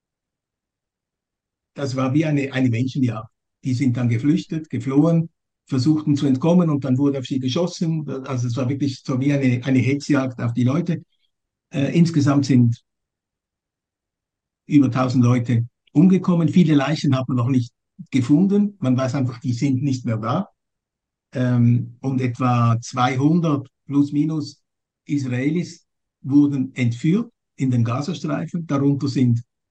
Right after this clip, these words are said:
eine, äh, zum Beispiel eine achtzig-jährige Frau, die ist jetzt gestorben vor zwei Tagen. Darunter sind Kinder, darunter sind, äh, eine, eine schwangere Frau, die, sagt man mir in Gaza, die hat in Gaza jetzt ein Kind geboren.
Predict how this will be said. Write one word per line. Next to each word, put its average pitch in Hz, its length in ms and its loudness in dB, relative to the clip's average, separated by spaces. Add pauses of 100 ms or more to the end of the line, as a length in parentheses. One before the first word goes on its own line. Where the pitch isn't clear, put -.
(300)
eine, 120 300 0
äh, 120 160 -6
zum 123 380 -6
Beispiel 120 220 0
eine 117 200 2
achtzig-jährige 120 680 -2
Frau, 139 440 -2
die 143 60 4
ist - 100 0
jetzt 117 200 -6
gestorben 131 440 -2
vor 156 140 -10
zwei 143 220 -8
Tagen. 131 400 -10 (200)
Darunter 135 380 -2
sind 113 240 -2
Kinder, 180 440 2 (420)
darunter 143 520 0
sind, 123 480 2 (280)
äh, 117 340 -4
eine, 117 260 -2
eine 120 220 0
schwangere 120 400 0
Frau, 139 420 -2
die, 143 180 2 (680)
sagt 160 320 -4
man 147 80 -4
mir 139 100 -2
in 131 100 0
Gaza, 135 440 -4 (240)
die 123 120 -2
hat 117 160 -4
in 127 120 2
Gaza 120 280 -4
jetzt 117 140 -6
ein 113 120 -4
Kind 165 240 -2
geboren. 165 440 -2